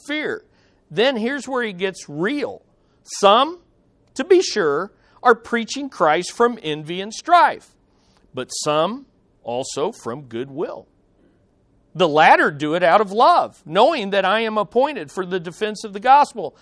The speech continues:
The former proclaim Christ out of selfish ambition rather than from pure motives.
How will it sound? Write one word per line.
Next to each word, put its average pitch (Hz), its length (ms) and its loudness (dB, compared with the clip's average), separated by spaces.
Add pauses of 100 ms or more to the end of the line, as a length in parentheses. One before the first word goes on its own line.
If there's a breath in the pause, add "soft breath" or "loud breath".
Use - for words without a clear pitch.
(240 soft breath)
The 233 300 6 (100)
former 208 540 4
proclaim 202 540 -4
Christ 196 440 0
out 185 160 0
of 175 180 -10
selfish 220 460 -2
ambition 247 720 -8 (300 soft breath)
rather 262 440 4
than 202 220 -2
from 175 300 -2
pure 185 320 0
motives. 214 640 2